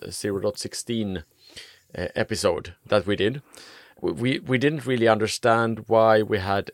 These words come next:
uh, a maximum session length on, on users. Uh, I understood this, this, uh, a couple of weeks ago, because one of, one of our environments had a user that logged on in May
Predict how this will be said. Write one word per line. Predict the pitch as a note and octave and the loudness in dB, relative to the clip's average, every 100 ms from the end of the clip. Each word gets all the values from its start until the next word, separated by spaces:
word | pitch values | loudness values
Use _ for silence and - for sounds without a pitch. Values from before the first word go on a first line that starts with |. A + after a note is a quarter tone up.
| - | -8
uh, | G2 F#2 F2+ E2+ - - - - | -4 -2 -2 -4 -8 -14 -14 -8
a | G2 F2+ | -6 -6
maximum | F2 F2 F#2+ A2 A#2 - B2+ A2+ G#2+ G#2 G2+ - | -8 -10 -2 0 0 0 2 4 2 2 -4 -4
session | - B2+ - B2 A2 A2 | 2 4 4 2 0 0
length | G2 F2 G2+ A#2 - - - | 2 2 0 -8 -10 -18 -10
on, | - G#2 G2 | -4 -2 -2
on | - A2 | -4 0
users. | A#2 F#3 - - - - _ _ - - - - - | 2 2 0 -4 -6 -10 _ _ -18 -16 -18 -20 0
Uh, | G#2+ G#2+ G2 D#2 - - | 6 8 6 2 -6 2
I | C3 F#3+ | 4 6
understood | E3 C3+ B2 F3 E3 | 4 2 0 2 2
this, | B2 - - - | 2 0 -6 -10
this, | - A#2+ A2+ - - - - | -10 -2 -2 -2 -6 -8 -8
uh, | - G#2+ G2+ F#2+ - | 0 2 2 0 -6
a | A2 | -6
couple | A2+ G#2+ | -4 -4
of | G2+ | -2
weeks | B2 - - | -4 -4 -8
ago, | - - A#2 _ - | -4 -4 -4 _ -10
because | G#2+ B2 A2+ | 0 0 2
one | A#2+ C#3+ E3 | 0 0 0
of, | B2+ G#2+ - | -2 -6 -16
one | - C#3+ C#3+ | -2 0 2
of | |
our | B2 A#2+ C3 - | 4 4 4 0
environments | A2+ G#2+ B2+ G#2 F2 G#2 - - | -2 2 4 4 -2 -6 -6 -2
had | A#2 | 0
a | A2+ | 0
user | G2+ B2 C3 - G#2 | 0 -6 -4 -2 -2
that | F#2+ G2 - | -2 -4 0
logged | G#2 F#2+ | 0 2
on | G2+ G2 | 0 0
in | F#2+ - - | -6 -12 -12
May | A2 G#2 G1+ - | -6 -4 -6 -12